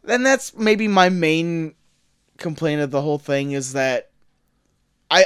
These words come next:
I do like stories where it's like, let's take four stories and have a way where they intertwine with each other throughout. And with this, it felt more like, "Okay, we have four stories. Let's really fucking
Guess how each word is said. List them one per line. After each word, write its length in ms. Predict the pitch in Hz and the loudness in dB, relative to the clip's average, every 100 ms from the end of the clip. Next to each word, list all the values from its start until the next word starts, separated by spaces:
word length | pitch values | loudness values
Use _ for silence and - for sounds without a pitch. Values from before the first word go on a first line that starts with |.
| 160 | 4
I 120 | 196 | 2
do 280 | 147 262 254 | 2 -2 4
like 320 | 214 214 - | 6 6 2
stories 560 | - 196 190 185 180 151 | -6 -2 0 0 -2 0
where 240 | 160 156 | 2 2
it's 180 | 151 - | 0 -2
like, 220 | 156 139 | -2 -2
let's 200 | 175 175 | -6 -6
take 220 | - 185 | -4 -4
four 240 | - 165 160 | -2 -4 -4
stories 440 | - 151 151 151 | -2 0 2 0
and 200 | 151 151 | -2 -6
have 220 | 151 156 151 | -2 -2 0
a 60 | |
way 220 | 147 143 143 | 0 0 0
where 160 | 143 | 0
they 200 | 139 135 | -2 -2
intertwine 500 | 160 160 147 147 143 | -4 -6 -6 -8 -6
with 100 | 151 | -6
each 160 | 147 - | -6 -4
other 160 | 151 147 | -2 -2
throughout. 560 | 143 143 131 147 175 - _ _ _ _ - | -4 -2 2 2 0 -6 _ _ _ _ -6
And 140 | 165 | -2
with 180 | 185 143 | -2 0
this, 380 | 185 208 - - - - _ _ - | 0 0 -2 -12 -20 -20 _ _ -6
it 140 | 180 | -6
felt 300 | - 202 170 | 2 2 2
more 400 | 170 175 180 180 | -2 -2 0 0
like, 360 | 170 160 156 143 175 | 2 2 2 2 0
"Okay, 240 | 185 185 | 2 2
we 80 | 175 | 4
have 140 | 170 | 2
four 240 | 160 165 160 | 2 -2 -2
stories. 420 | - 156 135 120 | -2 -2 -2 -4
Let's 160 | 135 143 | -10 -12
really 520 | 131 143 175 156 151 | -6 0 2 2 -2
fucking 840 | - 170 147 - 151 143 143 135 | -4 -2 -2 -2 -4 -4 -8 -10